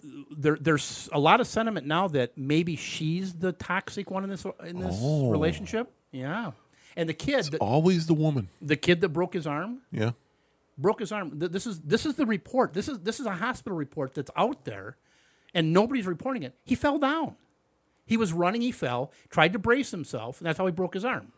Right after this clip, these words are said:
Speaker 2: Oh.
Speaker 1: But nobody, nobody's. Oh, he was punching him in the chest, and all, it's all of this stuff that's
Speaker 2: Oh.
Speaker 1: that's all the stuff that she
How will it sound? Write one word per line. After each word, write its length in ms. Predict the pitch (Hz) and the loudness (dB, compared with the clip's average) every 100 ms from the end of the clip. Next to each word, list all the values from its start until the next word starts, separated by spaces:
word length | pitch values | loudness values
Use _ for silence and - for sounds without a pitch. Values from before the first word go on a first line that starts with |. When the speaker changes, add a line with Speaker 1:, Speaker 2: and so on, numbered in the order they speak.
| _ _ _ _ - | _ _ _ _ -4
Speaker 2:
Oh. 380 | 185 381 196 - - | -2 0 0 -2 4
Speaker 1:
But 160 | 214 | 4
nobody, 280 | 214 240 254 | 6 4 6
nobody's. 260 | 226 247 220 - | 0 0 -2 4
Oh, 300 | 311 285 - - | 6 6 4 0
he 120 | - | 2
was 160 | 349 302 | 4 2
punching 360 | - 277 - 294 | 2 0 2 0
him 60 | |
in 80 | 285 | 0
the 60 | 285 | -2
chest, 360 | - 330 302 | -2 -2 -2
and 100 | 190 | -4
all, 120 | 196 - | -8 -8
it's 160 | 180 220 | -6 -2
all 200 | 247 247 | 0 0
of 60 | |
this 120 | 214 - | -2 -6
stuff 280 | 254 269 | -6 -6
that's 340 | - 139 - - | -6 -8 -8 -4
Speaker 2:
Oh. 760 | 127 180 240 285 294 175 123 98 | 0 0 -2 -6 -6 -4 -4 2
Speaker 1:
that's 240 | 170 160 | 2 2
all 160 | 175 170 | 0 2
the 100 | 220 | 2
stuff 220 | - 202 | -2 -6
that 140 | 160 | -6
she 800 | - - 214 247 240 220 226 233 | -10 -8 -2 0 2 0 -4 -8